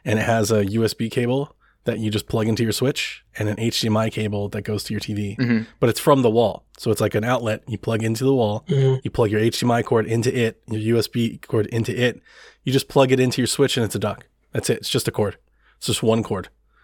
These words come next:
Speaker 2: Mm-hmm.
Speaker 3: Okay, why would I want that instead of just dropping it into the dock?
Speaker 1: It's not whether you want it more or less. It's just there is no dropping it in. There's no, like, piece of hardware or anything out for the dock.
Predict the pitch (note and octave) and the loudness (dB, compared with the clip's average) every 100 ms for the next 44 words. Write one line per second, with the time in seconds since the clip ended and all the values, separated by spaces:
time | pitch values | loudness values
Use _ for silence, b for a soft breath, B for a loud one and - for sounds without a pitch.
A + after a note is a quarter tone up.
0 | _ - A#2 G#2 G2 _ _ _ _ _ | _ -4 0 0 -4 _ _ _ _ _
1 | _ _ - C#3+ C3+ B2+ C3 - E3+ B2+ | _ _ -2 2 4 4 2 -6 2 6
2 | B2+ C#3+ D3 C#3+ D3+ D3+ - D3+ D3 - | 8 8 8 6 6 4 4 2 4 4
3 | C#3+ C3 C#3 C#3 - _ F3+ B2 B2+ C3 | 4 6 6 6 0 _ 0 6 6 6
4 | C#3 B2+ C3 B2+ B2+ D3 E3 G#3+ G3 B2+ | 4 6 6 6 4 4 4 4 2 0
5 | C3+ C#3+ D#3 C#3+ B2+ A#2+ A#2+ B2+ A#2+ A#2 | 0 4 6 6 4 2 2 2 4 4
6 | A#2 A#2+ A2 A#2+ B2+ C3 - G#2 G#2+ - | 6 6 6 4 4 4 0 -2 -2 0
7 | B2+ C3 C3 A#2 B2 A2+ G#2 A2+ A2+ A#2+ | 2 4 4 4 4 4 4 2 4 2
8 | A2 A2 A2 G#2+ F#2+ A2+ G#2 G#2 G2+ - | 0 2 4 4 4 2 2 2 0 -2
9 | - A#2+ A2+ - A2 G#2+ A2 G#2+ G#2 G2+ | -2 0 0 0 0 2 2 4 2 0
10 | G#2+ G2+ G#2 G#2+ - G#2+ G2+ A2 A#2 G2+ | -2 -2 -2 -2 -4 -2 0 2 2 0
11 | - | -6